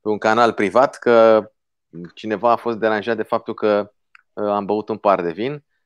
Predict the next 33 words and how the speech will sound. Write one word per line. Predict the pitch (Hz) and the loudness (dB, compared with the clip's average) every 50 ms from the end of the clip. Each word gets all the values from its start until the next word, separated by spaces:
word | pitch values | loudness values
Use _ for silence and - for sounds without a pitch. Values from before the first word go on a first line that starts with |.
| _ _ _ | _ _ _
și | - - - - 120 117 117 123 120 113 110 | -20 -18 -12 -8 -6 -4 -4 -4 -4 -6 -2
vreau | 117 127 131 | 0 0 0
să | 123 - - 123 120 117 117 113 104 | 0 0 0 2 4 4 4 2 2
precizez | - 117 117 113 - 127 110 95 143 185 160 110 - - | 0 0 0 0 0 -4 -2 2 2 2 2 2 0 -4
cu | - - | -4 -4
această | 98 - - 107 - - 101 95 | -2 -2 -2 -4 -2 -2 -2 0
ocazie | 95 90 - 95 95 104 104 135 135 | -2 0 0 0 -2 0 -2 -6 -8
că | 135 - | -4 -2
era | 117 113 117 123 120 | 0 2 2 2 2
un | 117 110 | 2 0
șpriț | - - - - 151 - - - - _ _ _ _ _ _ _ - | -4 -6 -6 -6 -6 -6 -8 -14 -20 _ _ _ _ _ _ _ -2
<laughs> | - 392 - - - - - 220 - - - - | -2 -2 -2 -4 -8 -10 -12 -12 -12 -12 -12 -16
și | _ - - - - - 127 127 131 131 131 | _ -20 -18 -16 -14 -10 -6 -4 -2 -2 -2
nu | 123 127 131 120 | -2 -4 -6 -2
că | - 123 | 2 2
ar | 117 110 107 101 101 95 - _ _ _ _ | 4 4 2 0 -6 -12 -14 _ _ _ _
trebui | _ 101 107 92 117 117 | _ -2 0 0 0 0
să | - 117 | 0 0
dau | 110 92 113 110 | 2 2 2 0
socoteală | - 117 104 - 110 - 117 113 107 104 | 0 -2 -2 -2 -2 0 2 0 0 0
cuiva, | - 110 98 107 151 160 | -2 -4 0 0 0 2
dar, | 127 131 131 156 175 185 - _ _ _ _ _ _ _ | 4 4 4 4 2 0 -6 _ _ _ _ _ _ _
uh, | - 131 127 123 117 | -8 -8 -6 -6 -6
în, | 120 117 120 117 117 | -8 -8 -8 -8 -6
uh, | 117 117 113 113 110 107 104 104 | -6 -4 -4 -4 -4 -6 -8 -8
acasă | 107 104 - - 131 135 - - | -8 -8 -6 -6 -6 -6 -4 -4
la | 110 110 | -4 -4
mine | 110 127 147 160 160 160 - _ | -4 -4 -6 -8 -10 -10 -12 _
pot | _ - 165 170 | _ -10 -10 -10
să | - _ - | -8 _ -8
beau | - - 123 151 | -6 -6 -6 -6
și | - - 98 | -8 -10 -10
un | 104 113 | -10 -10